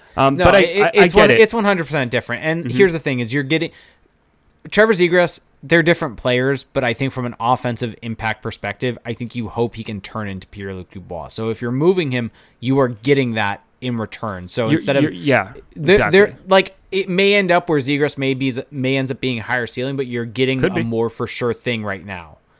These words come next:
Speaker 2: And, and I think that's
Speaker 1: Exactly.
Speaker 2: what you're trading for at the moment, is you're trading a, a,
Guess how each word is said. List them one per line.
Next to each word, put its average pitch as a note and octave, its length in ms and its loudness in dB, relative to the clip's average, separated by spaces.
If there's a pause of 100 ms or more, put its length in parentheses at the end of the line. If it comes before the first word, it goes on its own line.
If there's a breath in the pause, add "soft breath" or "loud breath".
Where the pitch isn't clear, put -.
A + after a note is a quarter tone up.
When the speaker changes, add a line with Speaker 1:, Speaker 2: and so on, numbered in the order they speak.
(120)
Speaker 2:
And, C3+ 220 -2
and C#3 140 0
I C#3 40 4
think C3 100 -2
that's D3+ 180 6
Speaker 1:
Exactly. C3+ 200 2
Speaker 2:
what D#3 120 -4
you're C3 100 -2
trading B2 380 -4
for A2+ 420 -4
at A#2 180 -6
the G#2+ 60 -8
moment, G#2+ 400 -4
is A2 140 -8
you're A2+ 100 -8
trading C#3 460 0 (360 soft breath)
a, D3 80 -4
a, C#3 380 0